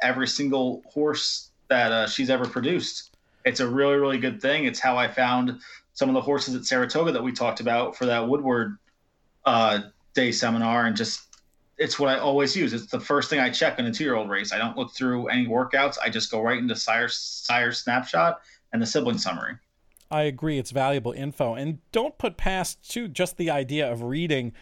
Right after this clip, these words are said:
Speaker 2: the closer looks. David Aragona, a very respected handicapper, wrote this one, and he'll do some of that deep diving for you. So d-, don't forget to read those closer looks, especially for these maiden races. You will find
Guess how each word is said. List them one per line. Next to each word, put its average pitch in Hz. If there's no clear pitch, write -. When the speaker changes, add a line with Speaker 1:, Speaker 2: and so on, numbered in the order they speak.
Speaker 2:
the -
closer 139
looks. 156
David 156
Aragona, 143
a 131
very 139
respected 120
handicapper, 127
wrote 131
this 151
one, 123
and 127
he'll 202
do 294
some 254
of 233
that 170
deep 175
diving 139
for 160
you. 113
So 120
d-, -
don't 269
forget 220
to 165
read 165
those 143
closer 151
looks, 143
especially -
for -
these 143
maiden 156
races. 120
You 160
will 220
find 190